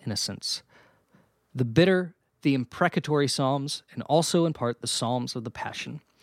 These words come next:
And yet these prayers are words of Holy Scripture, which a believing Christian cannot simply dismiss as outworn and obsolete, as early stages of religion. One may have no desire to carp at the word of the Scriptures,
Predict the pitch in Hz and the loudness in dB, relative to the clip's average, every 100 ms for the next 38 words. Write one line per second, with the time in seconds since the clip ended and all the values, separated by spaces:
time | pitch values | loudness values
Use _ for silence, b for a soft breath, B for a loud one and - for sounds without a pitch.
0 | B B B 127 127 151 180 156 143 - | B B B 0 4 4 4 0 2 2
1 | 135 139 120 113 113 143 147 131 110 147 | 2 4 2 2 2 2 -2 -4 -4 -4
2 | - 95 - 117 143 _ _ _ B B | -4 -8 -8 -10 -10 _ _ _ B B
3 | 127 151 196 - - 123 120 135 185 185 | 2 2 4 -2 -4 0 4 4 4 0
4 | 120 - 110 127 - 131 131 - 165 180 | -2 -2 -6 -6 -2 -2 0 0 0 0
5 | 175 151 139 - 113 - - 120 - 110 | -2 0 -2 -2 -4 -4 -6 -8 -2 -4
6 | 107 110 139 160 160 123 117 104 - 101 | -2 -2 2 2 0 0 0 0 -4 -4
7 | 110 139 - _ B B B B - 117 | -6 -6 -10 _ B B B B -2 -2
8 | - 170 175 175 147 - 120 117 120 107 | 2 6 6 6 0 0 0 0 0 0
9 | 110 107 110 - - - _ - B B | -2 -4 -6 -8 -10 -12 _ -20 B B
10 | B - 156 240 208 147 123 123 120 123 | B 4 6 6 4 2 2 -2 0 2
11 | 160 190 151 127 107 104 - - - 160 | 2 2 0 0 0 -4 -6 -2 2 2
12 | 139 - 110 123 160 139 - - 113 - | 0 -4 -4 -2 -2 -4 -6 -2 -4 -4
13 | 98 120 - | -10 -8 -12